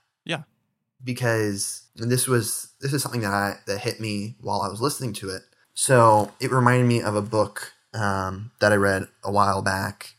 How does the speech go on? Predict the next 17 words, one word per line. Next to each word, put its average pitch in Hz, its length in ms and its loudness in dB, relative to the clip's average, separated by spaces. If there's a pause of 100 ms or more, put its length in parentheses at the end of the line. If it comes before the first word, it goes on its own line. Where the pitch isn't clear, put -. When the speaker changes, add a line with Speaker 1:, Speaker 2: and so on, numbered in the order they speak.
Speaker 2:
by 98 380 0
James 107 400 -2
Cone 101 580 -4 (120)
called 104 220 -2
The 107 40 -8
Cross 110 380 2
and 101 100 -6
the 95 40 -4
Lynching 98 320 -6
Tree, 110 200 -8
where 113 240 -2
he 123 140 -2
discusses, 104 840 0 (280)
um, 104 280 0
liberation 107 580 0
theology. 98 760 -10 (360)
Speaker 1:
Okay. 117 200 -16